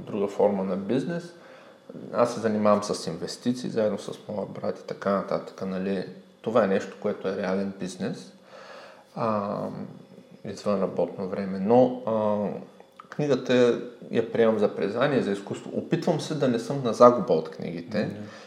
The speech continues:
Speaker 1: Опитвам се да спечеля по нещо, но то е, то не е значимо. А, виждам много млади хора, особено, които правят страхотни бизнес начинания. Аз имам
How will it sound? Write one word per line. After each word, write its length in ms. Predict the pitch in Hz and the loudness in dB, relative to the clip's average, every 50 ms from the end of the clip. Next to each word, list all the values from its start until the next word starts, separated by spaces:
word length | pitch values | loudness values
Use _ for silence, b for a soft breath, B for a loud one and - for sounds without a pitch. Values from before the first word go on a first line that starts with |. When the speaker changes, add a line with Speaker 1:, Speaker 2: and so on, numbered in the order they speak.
| B B B 123 | B B B -10
Speaker 1:
Опитвам 320 | - - - - 156 143 | -8 -4 0 0 0 0
се 120 | - - 120 | 0 0 2
да 100 | 117 113 | 0 0
спечеля 580 | - - - 107 - - 120 127 123 104 - - | 0 0 -4 -2 2 6 8 8 8 8 6 2
по 80 | 120 | 0
нещо, 320 | 117 120 131 - - - 170 | 2 0 0 0 -2 -6 -6
но 80 | 156 | -6
то 300 | 147 - - 151 147 139 131 123 | -6 -2 0 2 4 6 6 6
е, 80 | 120 - - - - - - - - - - - - - - - - | 4 2 0 -2 -6 -6 -8 -8 -10 -12 -14 -16 -18 -20 -20 -10 -4
то 120 | - 131 | 0 2
не 120 | 120 120 113 | 4 6 6
е 80 | 110 | 6
значимо. 420 | 107 110 95 92 - - - - - - - - - - B B B B B B B B B B B | 4 2 0 -2 -2 -6 -8 -8 -10 -12 -16 -18 -20 -20 B B B B B B B B B B B
А, 440 | - 117 117 113 110 107 107 104 107 104 104 82 - - - - - - - | 0 2 4 6 6 8 8 6 4 4 2 -2 -4 -6 -10 -16 -18 -8 -2
виждам 500 | - 123 127 147 151 156 170 170 165 151 | 0 2 4 4 4 6 6 4 4 4
много 260 | 139 139 147 147 151 151 | 4 4 4 6 6 6
млади 560 | 147 135 127 117 110 113 117 120 123 127 123 | 6 4 4 8 10 12 12 12 12 12 8
хора, 300 | 120 - - 101 95 95 | 4 4 2 4 4 4
особено, 540 | 90 87 - - - 101 107 117 135 135 131 | 4 2 2 0 0 2 2 2 0 -2 -4
които 300 | - 131 131 - - - | -6 -10 -10 -12 -4 2
правят 260 | - 110 123 127 123 | 6 6 6 6 4
страхотни 540 | - - - - - - - 113 - 117 113 | 2 -2 -6 -6 0 4 4 6 6 4 -2
бизнес 400 | 101 104 104 101 104 95 - - | -2 -2 -2 -2 -4 -4 -6 -6
начинания. 440 | - - - - - 92 98 113 123 | -8 -8 -6 -4 -2 0 4 6 4
Аз 180 | 127 127 - | 4 4 2
имам 260 | 131 127 120 110 - | 2 2 4 2 2